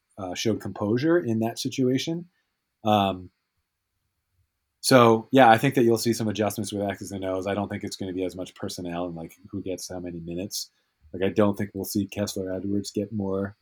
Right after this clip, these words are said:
time or Blake Griffin get on the court or young guys with no experience like Cam Thomas. I think that Coach Nash is gonna lean into guys he trusts, like Goran Dragic.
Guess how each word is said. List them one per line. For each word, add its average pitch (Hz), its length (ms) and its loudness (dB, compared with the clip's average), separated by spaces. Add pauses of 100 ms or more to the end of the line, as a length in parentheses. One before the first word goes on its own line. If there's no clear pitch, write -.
time 101 300 0
or 95 60 -4
Blake 95 220 -8
Griffin 98 280 -8
get 95 160 -6
on 92 100 -6
the 98 80 -12
court 104 380 0
or 90 220 -6 (340)
young 98 140 0
guys 95 260 2
with 90 100 -8
no 95 140 2
experience 92 460 -4
like 87 120 -4
Cam 92 240 -8
Thomas. 92 500 -2 (380)
I 98 60 -6
think 104 140 0
that 87 240 0 (320)
Coach 101 200 -2
Nash 95 280 0
is - 40 -12
gonna 92 160 -4
lean 90 220 -4
into 87 140 -6
guys 90 260 0
he 87 80 -12
trusts, 95 420 -2
like 87 180 -4
Goran 87 280 -4
Dragic. 87 500 -4